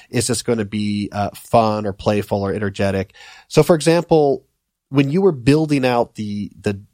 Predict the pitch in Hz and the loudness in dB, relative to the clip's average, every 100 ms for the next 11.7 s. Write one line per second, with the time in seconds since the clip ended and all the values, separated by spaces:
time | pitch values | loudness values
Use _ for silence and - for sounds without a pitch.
0 | - 110 127 127 - 113 107 113 110 107 | -20 -2 -2 0 -2 -2 -2 -2 0 -2
1 | 101 104 101 107 92 - 110 101 95 95 | -2 -2 -4 -4 -8 -2 -2 -2 -6 -8
2 | 92 92 85 87 110 120 - 165 - 123 | -2 -2 -2 -8 -6 -2 0 0 0 -2
3 | 117 - 120 101 123 113 113 107 104 98 | -2 -2 0 0 -4 -2 0 0 -2 -4
4 | - 107 95 - 98 85 78 87 _ - | -4 -4 -4 -4 -4 -4 -8 -12 _ -20
5 | - _ _ _ _ _ - 120 175 202 | -20 _ _ _ _ _ -10 2 4 4
6 | - - 202 208 180 175 - 156 143 127 | 0 2 2 4 0 0 0 0 0 2
7 | 117 107 135 139 131 110 107 - 107 98 | 2 2 0 2 0 0 -6 -4 -2 -2
8 | - - _ _ _ _ _ _ _ - | -4 -14 _ _ _ _ _ _ _ -20
9 | - 175 107 76 _ _ _ _ _ _ | -2 0 0 -6 _ _ _ _ _ _
10 | - 113 139 - 196 196 160 143 131 127 | -4 -2 -2 0 0 2 2 0 2 0
11 | 113 113 104 120 95 - _ | 0 -4 -2 -2 -2 -8 _